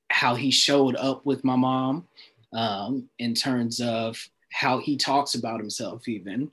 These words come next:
you know, even, you know, as an older man, I think there's things to, in there that are about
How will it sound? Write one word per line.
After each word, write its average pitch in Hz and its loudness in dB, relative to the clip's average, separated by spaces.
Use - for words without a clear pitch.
you 120 0
know, 113 -4
even, 120 -2
you 117 -6
know, 110 -6
as 107 -4
an 104 -6
older 117 -2
man, 113 -4
I 107 -8
think 113 -10
there's 117 -6
things 113 -4
to, 113 -8
in 127 2
there 127 4
that 113 -2
are 110 0
about 110 -6